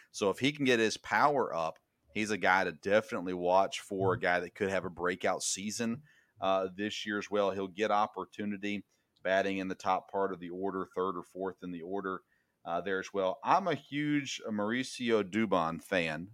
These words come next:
Um, he came over from Milwaukee, so he was in the prospects there in Milwaukee. He played infield mainly in his time there,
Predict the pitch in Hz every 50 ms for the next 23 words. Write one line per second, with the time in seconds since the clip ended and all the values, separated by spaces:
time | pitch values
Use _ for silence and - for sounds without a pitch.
0 | - - 98 92 90 87 87 87 87 95 113 120 117 - 131 120 113 113 113 113
1 | 110 98 101 92 - - - 113 113 113 110 110 110 - _ _ _ _ _ -
2 | 92 98 104 101 101 104 107 113 110 - - 107 104 107 - - - 98 90 90
3 | 90 80 _ _ _ _ _ _ _ _ - - _ - 110 110 110 101 104 104
4 | 95 92 - - 107 104 107 104 - - - 110 104 - - - _ - - -
5 | - _ - 95 104 107 110 104 101 98 92 90 87 90 95 101 101 101 - -
6 | - 98 95 92 98 101 92 - - 107 107 104 95 85 90 101 113 117 113 -
7 | - 107 104 101 98 98 87 - _ _ - _ _ - 85 95 104 110 113 113
8 | 110 107 104 101 101 98 95 90 - - - 101 101 101 98 92 90 85 87 107
9 | 113 117 110 104 95